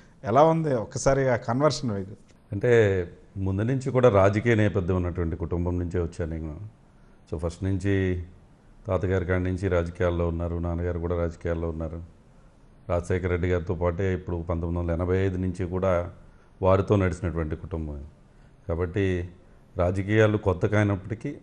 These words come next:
Speaker 2: నేనైతే మెయిన్గా మీరు అన్నట్టుగా ఇక్కడ చదువుకున్నాక లండన్ వెళ్ళటం, అక్కడ సెటిల్ అవటం, అక్కడ ఐటీ రంగంలో పనిచేయటం, సాఫ్ట్‌వేర్గా అక్కడ పెద్ద కంపెనీల్లో పనిచేస్తూ ఉండేవాడిని. కానీ ముఖ్యమంత్రి గారి యొక్క ఆలోచన విధానం,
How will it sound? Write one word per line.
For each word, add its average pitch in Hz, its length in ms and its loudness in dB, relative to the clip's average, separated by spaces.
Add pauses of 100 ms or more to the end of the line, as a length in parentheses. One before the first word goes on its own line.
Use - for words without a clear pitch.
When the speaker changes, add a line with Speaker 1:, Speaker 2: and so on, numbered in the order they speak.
(460)
Speaker 2:
నేనైతే 110 520 4
మెయిన్గా 113 380 2
మీరు 107 180 4
అన్నట్టుగా 104 460 4 (880)
ఇక్కడ 98 160 -2
చదువుకున్నాక 101 680 4
లండన్ 95 340 4
వెళ్ళటం, 95 260 2
అక్కడ 95 180 -2
సెటిల్ 92 340 -2
అవటం, 90 240 -2 (720)
అక్కడ 95 180 0
ఐటీ 98 240 2
రంగంలో 92 380 2
పనిచేయటం, 87 540 -2 (400)
సాఫ్ట్‌వేర్గా 87 540 -2
అక్కడ 85 200 -4
పెద్ద 85 140 -2
కంపెనీల్లో 82 460 -4
పనిచేస్తూ 82 520 -8
ఉండేవాడిని. - 400 -10 (640)
కానీ 131 140 -4
ముఖ్యమంత్రి 113 540 2
గారి 104 160 8
యొక్క 101 160 2
ఆలోచన 95 400 2
విధానం, 85 380 -2